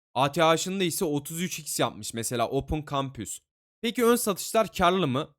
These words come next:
Tabii ki de karlı arkadaşlar. Ama öncelikle ön satışlara katılmadan önce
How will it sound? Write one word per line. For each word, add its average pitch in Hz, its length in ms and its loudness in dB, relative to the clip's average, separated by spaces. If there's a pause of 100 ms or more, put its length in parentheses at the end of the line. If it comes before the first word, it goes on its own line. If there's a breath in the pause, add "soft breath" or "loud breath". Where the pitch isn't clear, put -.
Tabii 208 280 2
ki 160 140 -8
de 180 80 0
karlı 180 420 2
arkadaşlar. 131 680 0 (460)
Ama 196 260 2
öncelikle 180 640 2
ön 196 200 2
satışlara 165 640 0
katılmadan 170 600 0
önce 135 360 0